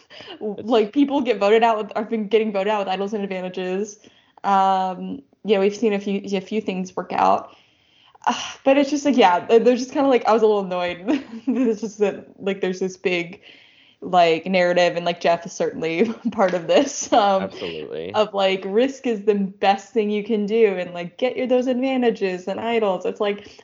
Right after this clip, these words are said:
Speaker 1: I don't know, if I'm on the island, I'm thinking about how that's gone for the past few seasons. I'm seeing people get targeted 'cause they have these things or play them incorrectly, and, like, I, yeah. So I'm, I,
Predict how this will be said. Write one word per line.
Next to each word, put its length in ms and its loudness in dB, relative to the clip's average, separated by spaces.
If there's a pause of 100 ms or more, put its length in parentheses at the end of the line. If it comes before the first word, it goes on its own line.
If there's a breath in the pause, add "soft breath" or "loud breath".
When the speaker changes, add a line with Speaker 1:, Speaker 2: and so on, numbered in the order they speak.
(100)
Speaker 1:
I 40 -2
don't 120 6
know, 120 8
if 60 0
I'm 140 4
on 100 0
the 100 2
island, 320 4
I'm 120 2
thinking 200 0
about 160 2
how 120 2
that's 220 0
gone 280 -2
for 60 2
the 80 2
past 280 0
few 100 -2
seasons. 440 -6
I'm 160 4
seeing 160 4
people 200 4
get 160 2
targeted 420 -2
'cause 120 -4
they 100 -4
have 240 -4
these 160 -4
things 300 -6
or 80 -4
play 180 -4
them 140 -6
incorrectly, 580 -4
and, 140 -4
like, 260 -6 (1120 loud breath)
I, 220 8 (240)
yeah. 240 0 (180)
So 120 6
I'm, 120 8
I, 120 6